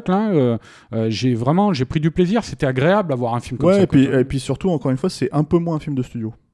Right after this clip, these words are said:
Speaker 2: C'est-à-dire que, certes, il y a l'argent et à l'écran, et cetera, et cetera, mais en fait, on sent qu'il y a moins de directives. Alors,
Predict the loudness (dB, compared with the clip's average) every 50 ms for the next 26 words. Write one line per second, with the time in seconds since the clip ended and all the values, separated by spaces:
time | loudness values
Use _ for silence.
0 | _ -8 -6 -4 -2 0 0 0 -2 -4 -4 -4 -4 -2 -2 -2 -2 -2 -2 -2
1 | -2 -2 0 0 2 2 2 0 -2 -4 -6 -6 -4 -2 0 0 0 0 -2 -2
2 | -4 -6 -6 -6 -4 -4 -4 -6 -6 -8 -10 -10 -10 -12 -12 -10 -10 -8 -6 -6
3 | -4 -4 -2 -2 0 0 0 0 0 -2 -4 -4 -4 -6 -4 -2 -2 -2 -2 2
4 | 4 4 6 6 6 4 2 0 0 -2 -2 0 0 0 0 0 -2 0 -2 -2
5 | -2 -2 0 2 2 2 2 0 -4